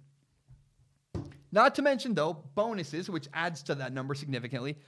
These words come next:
Plus, you gotta pay the referees, you gotta pay the medical staff, you gotta pay coaches, you gotta pay the front office employees. The point is this, running a league is super, super expensive. And, and I, I genuinely ask, is, is two hundred and fifty million dollars a lot of money?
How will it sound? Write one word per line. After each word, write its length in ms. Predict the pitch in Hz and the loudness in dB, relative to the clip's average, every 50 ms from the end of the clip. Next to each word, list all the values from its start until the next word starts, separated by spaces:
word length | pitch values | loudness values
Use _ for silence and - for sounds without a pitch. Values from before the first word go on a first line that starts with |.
| _ _ _ _ _ | _ _ _ _ _
Plus, 200 | - - 175 170 | -2 0 0 0
you 60 | - | 0
gotta 120 | 170 170 175 | -2 -2 0
pay 100 | 170 156 | 0 0
the 80 | 143 | 0
referees, 600 | 143 139 117 107 120 120 147 190 208 208 196 180 - | 0 -2 -2 -2 -4 -4 -4 -2 -2 -2 -4 -4 -4
you 60 | - | -4
gotta 140 | 135 131 127 | -2 -2 -2
pay 160 | 127 131 123 | 0 -2 -2
the 80 | 113 120 | -2 0
medical 280 | 151 156 175 175 175 | 0 -2 0 -2 -4
staff, 360 | 139 143 - 160 156 156 160 - - - - - _ | -4 -2 0 0 2 0 0 -4 -8 -20 -20 -20 _
you 80 | _ 143 | _ -6
gotta 100 | 135 131 | -4 -4
pay 140 | - 113 104 | -6 -8 -10
coaches, 680 | - - 160 180 190 196 190 185 185 180 170 - - - _ _ _ _ _ | -2 0 2 2 2 2 0 -2 -4 -4 -4 -8 -12 -18 _ _ _ _ _
you 80 | - 131 | -2 0
gotta 160 | 147 143 143 | 2 2 2
pay 160 | 147 143 139 | 2 0 0
the 100 | 127 120 | 0 -2
front 220 | 113 - 165 151 156 | -4 -2 -2 0 2
office 260 | 147 156 156 175 156 | 2 0 0 -2 -4
employees. 540 | 156 143 - 156 160 160 156 156 151 151 - - _ _ _ _ | -4 -4 -2 -2 0 0 0 0 -2 -4 -12 -20 _ _ _ _
The 80 | 156 | -2
point 280 | 147 - 311 349 359 285 | 0 4 4 4 6 4
is 100 | 202 170 | 4 2
this, 160 | 175 143 143 | 2 0 2
running 280 | 147 208 262 302 285 214 | 2 2 2 4 2 0
a 40 | |
league 400 | 160 143 139 175 175 165 139 127 - | 0 0 0 0 0 -2 -4 -4 -4
is 240 | 131 131 123 113 - | -2 -2 -2 -2 -6
super, 680 | - - - - 233 233 220 185 - - 131 113 107 | -8 -8 -4 0 2 2 2 0 -2 -4 -8 -8 -8
super 500 | - - - 202 196 196 - 175 170 131 | -10 -8 -4 -2 -2 -2 -2 -2 -2 -2
expensive. 540 | 123 123 - - - 113 107 98 - - - _ _ _ _ _ _ _ _ _ _ _ _ _ _ _ _ _ _ _ _ _ _ _ _ _ _ _ _ _ _ _ _ _ _ _ _ _ _ _ _ _ _ | -4 -6 -10 -10 -10 -10 -10 -10 -12 -16 -18 _ _ _ _ _ _ _ _ _ _ _ _ _ _ _ _ _ _ _ _ _ _ _ _ _ _ _ _ _ _ _ _ _ _ _ _ _ _ _ _ _ _
And, 120 | - 202 220 | 0 0 2
and 140 | 202 214 220 | 4 4 4
I, 120 | 202 202 190 165 185 | 4 2 0 -2 -2
I 60 | 196 | -2
genuinely 680 | 185 139 127 131 147 240 277 311 349 339 330 277 240 220 | -2 0 -2 4 6 6 6 6 2 -2 0 0 2 4
ask, 300 | 208 202 180 143 - - | 4 4 4 2 -4 -4
is, 180 | - 196 185 - | -2 -2 -2 -2
is 180 | - 208 190 196 | -2 -4 -4 -2
two 200 | - - 320 359 | 2 4 6 6
hundred 180 | 349 320 302 254 | 6 6 4 2
and 100 | 220 196 | 0 0
fifty 220 | 254 233 - 240 | -4 -4 -2 -4
million 240 | 208 208 214 208 175 | -2 -2 -2 0 0
dollars 320 | 180 180 185 185 170 143 | 2 2 2 2 0 0
a 20 | 151 | -4
lot 160 | 165 170 180 | -4 -4 -4
of 80 | 165 | -4
money? 240 | 147 151 156 165 160 | -4 -6 -8 -8 -10